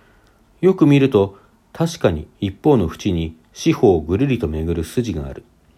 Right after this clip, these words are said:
蓋ということか。俺は手をかけて引っ張る。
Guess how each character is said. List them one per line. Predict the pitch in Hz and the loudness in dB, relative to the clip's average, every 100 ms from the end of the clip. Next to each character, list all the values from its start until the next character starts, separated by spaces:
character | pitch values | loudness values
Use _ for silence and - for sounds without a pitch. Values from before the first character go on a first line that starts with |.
| _ _ _ _ | _ _ _ _
蓋 | - - 143 | -8 -2 -2
と | 143 | 0
い | 123 | 0
う | 120 | 0
こ | 120 | -4
と | 113 87 | -8 -10
か。 | - _ _ _ _ _ - | -14 _ _ _ _ _ -2
俺 | 131 139 | 4 4
は | 135 135 - - | 4 -2 -12 -2
手 | 160 | 2
を | 139 | 2
か | - | 0
け | - | -10
て | - | -12
引 | - | -14
っ | - 92 | -8 -6
張 | |
る。 | - | -6